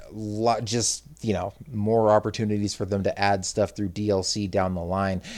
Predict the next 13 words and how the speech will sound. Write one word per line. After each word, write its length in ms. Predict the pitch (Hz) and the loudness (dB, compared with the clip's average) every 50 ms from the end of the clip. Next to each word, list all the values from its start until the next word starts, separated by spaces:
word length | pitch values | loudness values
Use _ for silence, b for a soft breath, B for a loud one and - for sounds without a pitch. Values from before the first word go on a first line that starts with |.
| 170 B | -12 B
And 360 | - 143 156 147 131 127 120 | 4 6 6 6 6 4 2
now 180 | 117 120 120 120 | 0 2 2 2
this 260 | 113 107 110 - - | 2 2 0 0 0
makes 360 | 110 104 104 104 92 - - | 0 0 0 0 0 -2 -4
more 160 | 110 98 95 92 | -2 -2 -2 -2
sense. 260 | - - 110 95 - | -2 -2 -2 -2 2
If 180 | 175 202 - | 2 2 2
this 200 | - 135 127 - | 2 0 0 4
actually 420 | 135 117 110 107 - - 110 101 98 | 4 4 4 4 2 0 2 2 2
ends 140 | 101 95 98 | 2 2 0
up 80 | 92 | -2
being 180 | - 104 95 95 | -2 -4 -2 0
accurate, 460 | 95 95 95 - 95 87 85 85 - | 0 0 0 0 -2 -4 -4 -4 -6